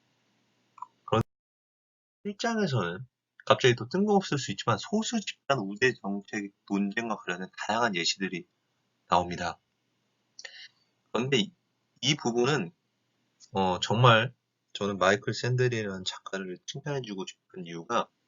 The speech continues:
이 장부터 육 장에 나온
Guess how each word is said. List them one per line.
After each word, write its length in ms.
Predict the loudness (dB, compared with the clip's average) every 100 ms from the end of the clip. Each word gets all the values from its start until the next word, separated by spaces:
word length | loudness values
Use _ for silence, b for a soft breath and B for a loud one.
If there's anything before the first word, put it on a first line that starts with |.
| _ _ _ _ _ _ -12
이 160 | -4 4
장부터 640 | 4 4 0 -6 2 2
육 180 | 2 -2
장에 240 | 0 0
나온 260 | 2 0 -4